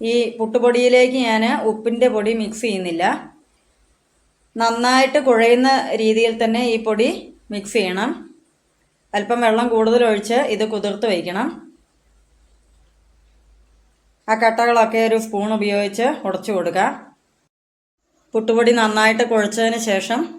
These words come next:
ഒന്ന് മൂടി വെച്ച് ഒരു പത്ത് മിനിറ്റ് വെയിറ്റ് ചെയ്യാം. പത്ത് മിനിറ്റ് കഴിയുമ്പോൾ പൊടി നന്നായിട്ട് കുതിർന്ന് നല്ല സെറ്റായി കിട്ടും. പത്ത് മിനിറ്റിന് ശേഷം അടപ്പ് തുറന്ന്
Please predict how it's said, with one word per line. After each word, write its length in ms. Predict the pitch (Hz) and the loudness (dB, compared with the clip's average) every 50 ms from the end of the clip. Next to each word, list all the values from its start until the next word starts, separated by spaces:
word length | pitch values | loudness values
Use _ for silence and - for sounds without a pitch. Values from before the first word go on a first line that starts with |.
| - - - 202 | -16 -12 -8 -6
ഒന്ന് 120 | 208 214 214 208 | -4 -4 -2 -2
മൂടി 220 | 202 208 208 233 220 202 | -2 -2 -2 0 -2 -2
വെച്ച് 160 | 220 - 214 196 | -2 -2 -4 -4
ഒരു 80 | 208 208 208 | -2 0 -2
പത്ത് 200 | 196 196 - 226 220 | -2 -2 -2 -4 -4
മിനിറ്റ് 220 | 202 190 - 208 196 | -2 -2 -2 -2 -2
വെയിറ്റ് 260 | 190 190 185 185 208 196 175 | -2 -2 -2 -4 -4 -4 -2
ചെയ്യാം. 260 | 170 170 190 247 302 - - - - _ _ _ _ _ _ _ _ _ _ - | -2 -2 -2 -2 -4 -6 -12 -20 -20 _ _ _ _ _ _ _ _ _ _ -6
പത്ത് 200 | 214 214 220 247 254 | -6 -6 -4 -2 0
മിനിറ്റ് 220 | 254 233 220 247 240 | 0 0 2 4 4
കഴിയുമ്പോൾ 400 | 240 226 214 214 214 220 220 220 226 226 226 | 4 4 4 2 0 0 0 0 0 0 0
പൊടി 180 | 220 208 208 220 226 | -2 -2 -2 0 -2
നന്നായിട്ട് 460 | 220 208 214 208 208 208 180 214 226 226 226 | -2 -2 -2 -2 0 -2 -2 -2 -4 -4 -4
കുതിർന്ന് 420 | 202 202 208 208 196 208 220 240 320 339 - - - - - 196 | -4 -4 -4 -4 -2 -2 -2 -2 -2 -4 -6 -10 -16 -12 -6 -4
നല്ല 140 | 196 202 214 214 - | -2 0 -2 0 0
സെറ്റായി 340 | 202 180 - 226 208 196 190 196 | -2 -2 0 0 0 0 0 -4
കിട്ടും. 260 | 180 - - 220 302 330 - - - - _ _ _ _ _ _ _ _ _ _ _ _ _ _ _ _ _ _ _ _ _ _ _ _ _ _ _ _ _ _ _ _ _ _ _ _ _ _ _ _ _ _ _ - | -6 -6 -4 -4 -4 -4 -8 -12 -20 -20 _ _ _ _ _ _ _ _ _ _ _ _ _ _ _ _ _ _ _ _ _ _ _ _ _ _ _ _ _ _ _ _ _ _ _ _ _ _ _ _ _ _ _ -12
പത്ത് 180 | 220 220 220 269 262 | -12 -6 -4 -2 0
മിനിറ്റിന് 320 | 262 254 - 226 247 254 254 254 | 0 0 0 0 -2 -2 0 0
ശേഷം 240 | 240 226 226 254 254 247 | 0 0 2 2 2 4
അടപ്പ് 220 | 226 214 220 240 247 240 | 4 2 2 2 2 2
തുറന്ന് 260 | 226 214 220 220 | 2 2 2 0